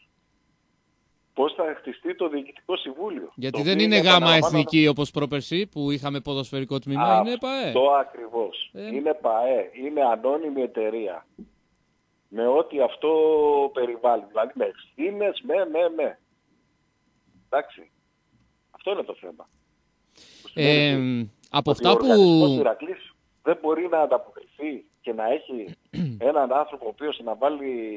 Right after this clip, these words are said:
Speaker 1: μπροστά, ας πούμε, τα στήθη του.
Speaker 2: Από ό,τι
Speaker 1: Έναν
Speaker 2: φαίνεται,
Speaker 1: άνθρωπο
Speaker 2: δεν
Speaker 1: ο οποίος
Speaker 2: έχουν προκύψει τέτοιοι. Τώρα που μιλάμε.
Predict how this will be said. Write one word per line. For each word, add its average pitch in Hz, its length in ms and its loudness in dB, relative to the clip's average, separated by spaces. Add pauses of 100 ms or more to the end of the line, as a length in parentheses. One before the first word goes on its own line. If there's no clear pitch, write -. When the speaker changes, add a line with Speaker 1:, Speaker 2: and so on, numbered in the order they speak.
(300)
Speaker 1:
μπροστά, 110 360 -6
ας 139 160 -6
πούμε, 143 120 -14
τα 117 200 -6
στήθη 127 280 -14
του. 101 180 -20 (3000)
Speaker 2:
Από 120 220 -2
ό,τι 131 180 0
Speaker 1:
Έναν 156 160 4
Speaker 2:
φαίνεται, 135 100 4 (120)
Speaker 1:
άνθρωπο 185 140 0
Speaker 2:
δεν 180 80 0
Speaker 1:
ο - 40 -
οποίος 175 120 2
Speaker 2:
έχουν 131 160 0
προκύψει 120 540 -4
τέτοιοι. 123 380 -10 (1000)
Τώρα 117 280 -2
που 107 120 -12
μιλάμε. 104 280 -12